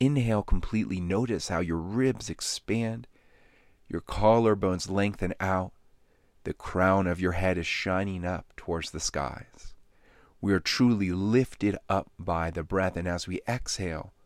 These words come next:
we can maintain this posture and feel the belly and abdomen muscles drawing in to support us and ground us. This is a very important aspect of the breath,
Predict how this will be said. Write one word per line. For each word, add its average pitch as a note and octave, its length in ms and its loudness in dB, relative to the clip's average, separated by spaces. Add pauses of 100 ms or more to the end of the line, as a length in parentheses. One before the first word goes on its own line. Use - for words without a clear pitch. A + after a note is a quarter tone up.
(480)
we G#2 80 -8
can G2 180 2
maintain A2 520 2
this F#2+ 160 -4
posture G#2+ 500 -2
and F2 140 -4
feel G2+ 520 0 (720)
the F2+ 100 -2
belly G2 460 2
and F2 120 -2
abdomen F#2+ 480 0
muscles F#2 500 -4
drawing F#2+ 500 0
in F#2 240 -2
to - 100 -8
support E2+ 560 0
us D#2+ 220 -6
and D#2+ 180 -8
ground E2 400 -2
us. - 420 -16 (800)
This - 140 -10
is D3+ 100 -2
a C#3 60 0
very B2+ 280 6
important F#2+ 520 -2
aspect F2+ 640 -2 (340)
of G2 240 0
the F2 100 0
breath, - 360 -4